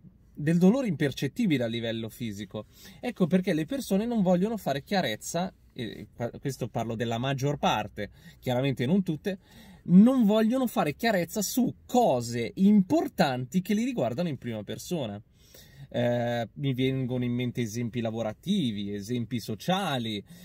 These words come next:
mi viene in mente le persone che sono pigre e non vogliono fare sport. Ecco, s-,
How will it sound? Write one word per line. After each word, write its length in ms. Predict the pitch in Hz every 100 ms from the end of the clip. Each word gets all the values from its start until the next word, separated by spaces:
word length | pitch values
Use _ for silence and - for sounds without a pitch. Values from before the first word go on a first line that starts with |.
| -
mi 120 | 143
viene 160 | 175 220
in 60 | 214
mente 440 | 220 220 196 160
le 140 | 156 160
persone 360 | 175 202 214
che 120 | 151
sono 240 | 139 156 139
pigre 340 | 180 208 156
e 20 |
non 140 | 135 131
vogliono 320 | 135 135 127
fare 220 | - 123
sport. 580 | - 214 233 190 - 101 - 180 190 180
Ecco, 380 | 190 - 131 - _ _ _ _ _ _ _ _ _ _ _ _ _ _
s-, 300 | 139 - -